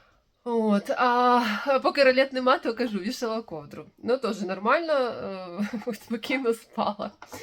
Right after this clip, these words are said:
Ой, е, тому що або вони кудись виїжджають, забувають вимкнути, знаєте, ці люстри самі вмикаються, можливо, і таке, не знаю. Коротше, біс-, бісить мене воно сильно.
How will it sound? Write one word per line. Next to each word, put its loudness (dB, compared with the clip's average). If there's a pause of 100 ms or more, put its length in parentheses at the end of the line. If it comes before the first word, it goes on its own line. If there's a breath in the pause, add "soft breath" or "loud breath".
(560 loud breath)
Ой, -4
е, -4
тому -8
що -2
або 2
вони -2
кудись -10
виїжджають, 2
забувають 2
вимкнути, -6
знаєте, -4
ці -8
люстри -10
самі -4
вмикаються, -10
можливо, -10
і -10
таке, -16
не -10
знаю. -6
Коротше, -10
біс-, -10
бісить -10
мене -8
воно -4
сильно. -6